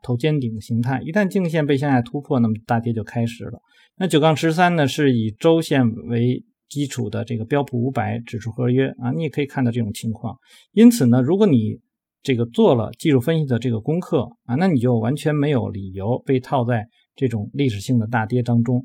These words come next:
那技术分析啊，这个再重复一遍啊，技术分析重要的地方就是择时，以及呢，比较良好的那个可以就是控制风险这一块儿，这个实际上是比基本分析要，要，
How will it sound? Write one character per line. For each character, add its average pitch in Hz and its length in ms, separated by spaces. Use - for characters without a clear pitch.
那 190 80
技 226 200
术 156 100
分 202 300
析 139 200
啊， 113 200
这 135 180
个 120 140
再 143 180
重 123 400
复 160 360
一 107 120
遍 117 180
啊， 104 100
技 196 180
术 147 160
分 170 460
析 131 260
重 156 220
要 151 180
的 110 60
地 117 100
方 123 160
就 123 100
是 110 140
择 117 260
时， 117 480
以 113 300
及 123 280
呢， 143 180
比 143 140
较 147 180
良 110 260
好 101 360
的 107 340
那 107 200
个 101 320
可 - 160
以 110 360
就 - 100
是 120 160
控 156 360
制 113 160
风 185 260
险 113 380
这 113 100
一 104 80
块 104 220
儿， 113 160
这 190 100
个 156 80
实 127 60
际 143 80
上 135 120
是 131 140
比 104 380
基 - 160
本 123 120
分 139 240
析 131 180
要， 113 260
要， 117 200